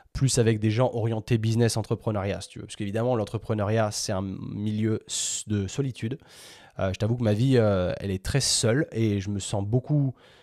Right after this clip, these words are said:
je me sens pas mal seul à Chambéry parce que je connais plein de monde, c'est mes potes, tout ça,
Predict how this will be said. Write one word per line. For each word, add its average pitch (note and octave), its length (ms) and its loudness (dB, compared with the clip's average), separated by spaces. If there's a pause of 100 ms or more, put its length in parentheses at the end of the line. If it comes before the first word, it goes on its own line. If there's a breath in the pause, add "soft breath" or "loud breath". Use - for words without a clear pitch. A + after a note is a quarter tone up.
(140 soft breath)
je - 120 -6
me C3 60 2
sens F3 220 8
pas F3 120 12
mal E3+ 180 8
seul D3 500 2
à A#2 100 -2
Chambéry B2+ 500 4
parce - 120 -12
que G#2 100 -4
je - 60 -6
connais G2+ 220 -2
plein G2+ 160 0
de G2+ 60 0
monde, A#2 280 0
c'est A2 100 -8
mes F2+ 100 -6
potes, B2 320 4
tout G#2 120 -6
ça, C#3 300 4